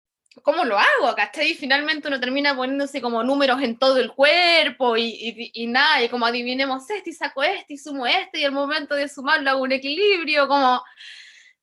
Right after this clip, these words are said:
como que finalmente existe la, la posibilidad de hacerlo. Ahora yo creo que falta tiempo, eh, si los profes <laughs> tuvieran tiempo para planificar sus clases, tiempo real,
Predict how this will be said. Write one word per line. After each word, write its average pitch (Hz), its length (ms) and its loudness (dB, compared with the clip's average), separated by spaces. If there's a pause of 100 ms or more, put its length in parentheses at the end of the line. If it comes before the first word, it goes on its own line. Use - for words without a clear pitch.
como 262 220 4
que 269 80 4
finalmente 320 600 0
existe 403 520 -2
la, 339 340 4
la 269 180 0
posibilidad 262 680 0
de 285 40 -4
hacerlo. 277 400 -2
Ahora 240 220 2
yo 214 160 -4
creo 240 180 0
que 226 80 -4
falta 254 400 -6
tiempo, 262 720 -2
eh, 214 180 -12
si - 140 -18
los 208 140 -14
profes 262 320 -8 (100)
<laughs> 269 240 -2
tuvieran - 20 -10
tiempo 262 240 -2
para 247 140 0
planificar 220 580 -4
sus 247 280 -12
clases, 262 400 -4
tiempo 254 240 -4
real, 233 600 0